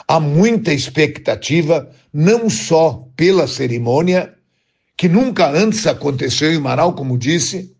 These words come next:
mas também pela sua atuação nos serviços paroquiais a partir de então.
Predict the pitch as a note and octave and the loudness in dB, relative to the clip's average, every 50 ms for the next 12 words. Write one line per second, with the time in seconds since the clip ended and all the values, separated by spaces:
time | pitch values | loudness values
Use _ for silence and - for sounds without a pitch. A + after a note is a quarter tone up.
0 | _ _ _ _ _ _ _ - C#3+ F3+ F#3 F3+ - - A3 G#3+ G3 E3+ D#3+ F#3+ | _ _ _ _ _ _ _ -2 0 2 2 2 2 0 0 2 2 2 2 2
1 | A3 G#3+ - - - F#3+ F#3+ F#3 F#3 E3+ C#3+ B2+ - - - - F3+ F3+ F#3+ G3+ | 2 2 0 0 2 2 2 2 2 0 -2 -4 -6 -8 -4 -4 -2 0 2 0
2 | F#3 - - - D#3 D3+ D3+ - - - F#3 F3 F3+ F3 E3+ - - D3+ C#3 C3+ | 0 -2 -4 -6 -6 -6 -6 -8 -8 -4 0 2 2 2 0 0 -2 -2 -2 -2
3 | C#3 C#3 C3+ - - - _ - - _ _ - D3+ F3 F3 - - - D#3+ C#3 | -2 -4 -8 -12 -18 -20 _ -20 -20 _ _ 2 2 4 4 2 2 2 2 2
4 | B2+ A2 B2 D#3 D#3+ - - C3+ C3 - - - - D3+ D3 D#3+ D#3 D3+ A#2+ - | 0 0 0 0 0 -2 -2 -4 -6 -8 -8 -2 0 2 4 4 4 2 0 -2
5 | B2+ B2 A#2+ A#2+ B2 C3 C#3+ - - - - _ _ _ _ _ - D3+ - - | -4 -2 0 2 2 0 0 -2 -6 -6 -10 _ _ _ _ _ -2 -2 -2 0
6 | - C#3+ B2+ A2+ G2+ - - - C3 B2+ B2 B2+ A2+ B2 B2+ B2 B2+ A#2+ - G#2 | 0 0 0 0 -4 -6 -6 -4 -2 0 0 0 0 0 0 0 0 -2 -2 -4
7 | F#2 E2+ E2 - | -6 -6 -8 -12